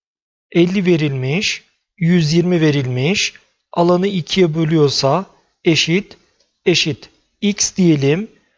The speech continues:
Şu şekilde paralel çizdiğimizde burası bire iki oranından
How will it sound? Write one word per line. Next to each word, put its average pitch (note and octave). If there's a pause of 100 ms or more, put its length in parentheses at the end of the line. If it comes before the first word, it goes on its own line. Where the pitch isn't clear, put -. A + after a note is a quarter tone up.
(140)
Şu -
şekilde E3 (800)
paralel F3+
çizdiğimizde D3 (420)
burası E3 (120)
bire F3+
iki F3+
oranından D3+